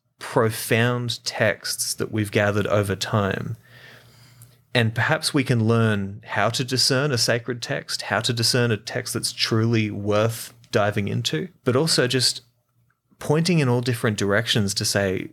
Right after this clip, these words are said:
"Why don't you take that path? Or why don't you take this path? Why don't you, maybe you'll, you'd really like this teacher, maybe you'd like that teacher." But I want people to go on their own adventures.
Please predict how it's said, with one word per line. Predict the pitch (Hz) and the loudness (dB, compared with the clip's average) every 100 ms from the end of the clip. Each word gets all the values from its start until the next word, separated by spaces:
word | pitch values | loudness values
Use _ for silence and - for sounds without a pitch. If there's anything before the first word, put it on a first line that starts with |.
| - | -8
"Why | 117 | -2
don't | 165 | 0
you | 165 | 0
take | - 135 113 | 0 0 2
that | 123 - | 0 2
path? | 120 95 107 | 0 0 0
Or | |
why | 110 | -2
don't | 185 | 0
you | 175 | 0
take | 170 127 | -2 -2
this | 139 131 | 0 -2
path? | - - - | 0 -2 0
Why | 143 | -2
don't | 175 | 0
you, | 175 151 127 - - - - | 2 4 2 -2 -10 -20 -8
maybe | 123 160 | 0 2
you'll, | 185 160 - - | 2 2 0 -4
you'd | 123 131 | -2 0
really | 127 127 120 | 2 4 4
like | 113 113 | 4 2
this | 120 113 | 0 2
teacher, | - - 113 95 | 2 0 -2 -2
maybe | 107 123 | 0 0
you'd | 117 | 0
like | 110 117 | -2 0
that | 110 113 | -2 -2
teacher." | 117 113 - 123 - - - - | -8 -8 -8 -10 -16 -18 -18 -2
But | - | 2
I | 113 | 4
want | 120 131 | 2 0
people | 120 123 113 | 0 0 2
to | |
go | 110 107 | 2 2
on | 104 | 2
their | 98 98 | 2 2
own | 101 | 2
adventures. | 90 92 98 95 - - - | 0 -2 -2 -2 -4 -8 -12